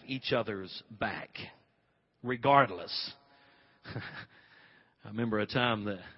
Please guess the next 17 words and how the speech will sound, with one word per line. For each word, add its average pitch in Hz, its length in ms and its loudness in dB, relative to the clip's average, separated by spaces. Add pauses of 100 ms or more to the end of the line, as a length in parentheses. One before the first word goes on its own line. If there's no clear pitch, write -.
(840)
Kristen 104 500 0
had 98 160 -4
just 113 220 -2
got 110 180 -4
to 98 60 -8
high 120 180 2
school. 104 240 -4
Tyler 120 280 0
was 104 120 -6
a 95 60 -4
senior. 113 340 -2
Kristen 110 440 -4
was 101 200 -6
a, 90 220 -6 (680)
was 98 140 -8
a 95 40 -4 (100)
freshman. 113 440 4